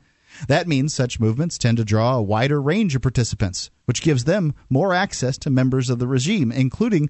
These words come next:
security forces and economic elites, who often sympathize with or are even relatives of some of the protesters. What's more, oppressive regimes need the loyalty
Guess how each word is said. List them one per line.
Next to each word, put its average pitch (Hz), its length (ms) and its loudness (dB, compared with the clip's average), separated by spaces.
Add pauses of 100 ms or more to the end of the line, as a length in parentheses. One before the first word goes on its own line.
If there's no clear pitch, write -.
(160)
security 247 540 0
forces 139 500 -2
and 156 100 -2
economic 143 500 0
elites, 165 440 -2 (240)
who 147 180 4
often 165 380 0
sympathize 127 800 -2
with 135 340 0 (160)
or 147 180 0
are 170 160 -4
even 175 320 0
relatives 165 640 -2
of 123 320 0 (320)
some - 200 0
of 113 60 0
the 139 80 0
protesters. 165 840 0 (760)
What's 104 260 -2
more, 208 220 2
oppressive 143 440 -2
regimes 131 480 0 (220)
need 147 280 2
the 160 80 0
loyalty 139 640 0